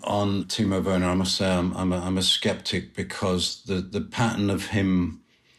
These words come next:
not taking his chances, the pattern of his low confidence has been, is too well established f-, f-, for you to think that, uh, it's been cured in two games. I, I hope it has, but all the evidence and all the stats show that,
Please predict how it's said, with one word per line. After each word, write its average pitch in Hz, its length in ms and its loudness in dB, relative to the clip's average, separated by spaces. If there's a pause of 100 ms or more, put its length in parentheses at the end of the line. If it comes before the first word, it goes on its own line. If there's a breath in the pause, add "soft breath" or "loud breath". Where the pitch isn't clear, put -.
(120)
not 104 380 2
taking 98 340 2
his 82 140 2
chances, 82 580 0
the 87 80 -2
pattern - 480 -2
of 85 60 0
his 85 160 0
low 87 180 2
confidence 82 720 -4
has 85 360 -8
been, 90 340 0
is 92 160 -2
too 101 180 0
well 87 160 2
established 90 600 0
f-, - 360 -18
f-, - 300 -18
for - 140 -6
you 90 100 2
to 90 120 -6
think 87 320 -2
that, 85 260 -2 (100)
uh, 82 240 0
it's - 120 -6
been 85 240 -2
cured 87 480 0 (280 loud breath)
in 90 200 0
two 90 200 0
games. 82 320 2
I, 117 180 0
I - 20 4
hope 127 200 4
it - 100 0
has, 85 460 -2 (680 loud breath)
but 104 80 -2
all 117 160 4
the 104 120 6
evidence 92 380 2
and 95 100 0
all 92 80 2
the 85 60 2
stats - 440 -2
show 90 420 2
that, 82 480 -2